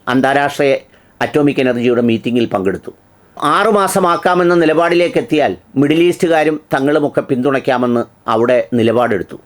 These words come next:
അങ്ങനെ അത് ആറുമാസത്തേക്ക് നീട്ടി. അപ്പോഴും ഇറാൻ തൃപ്തമായിരുന്നില്ല. ഇറാന് വേണ്ടത് സ്വാതന്ത്ര്യത്തോടെയുള്ള യുറേനിയം സമ്പുഷ്ടീകരണമാണ്. വിയന്നയിൽ നിന്ന് ഇ അഹമ്മദ് സാർ പോയത് ടെഹ്റാനിലേക്കാണ്, അഹമ്മദ് നജാദിയെ കാണാൻ.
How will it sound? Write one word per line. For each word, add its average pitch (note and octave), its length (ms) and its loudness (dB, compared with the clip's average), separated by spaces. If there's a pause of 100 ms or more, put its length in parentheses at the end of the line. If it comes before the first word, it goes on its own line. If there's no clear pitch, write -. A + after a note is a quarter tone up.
(520)
അങ്ങനെ C3+ 300 0
അത് B2 80 0 (100)
ആറുമാസത്തേക്ക് A#2+ 800 0
നീട്ടി. F2+ 280 -2 (580)
അപ്പോഴും C#3 460 0 (280)
ഇറാൻ C#3+ 260 2 (240)
തൃപ്തമായിരുന്നില്ല. G#2 800 -2 (840)
ഇറാന് E3 380 2
വേണ്ടത് E3+ 320 0 (260)
സ്വാതന്ത്ര്യത്തോടെയുള്ള D#3 1000 2 (240)
യുറേനിയം C#3+ 480 2
സമ്പുഷ്ടീകരണമാണ്. A2 800 -2 (640)
വിയന്നയിൽ D#3 580 2
നിന്ന് C#3 200 2 (280)
ഇ D3 40 2 (100)
അഹമ്മദ് D3 320 0
സാർ C#3 140 0 (100)
പോയത് A#2+ 320 2 (260)
ടെഹ്റാനിലേക്കാണ്, A#2+ 800 0 (640)
അഹമ്മദ് D3 440 0
നജാദിയെ A2+ 440 0
കാണാൻ. F2 240 -6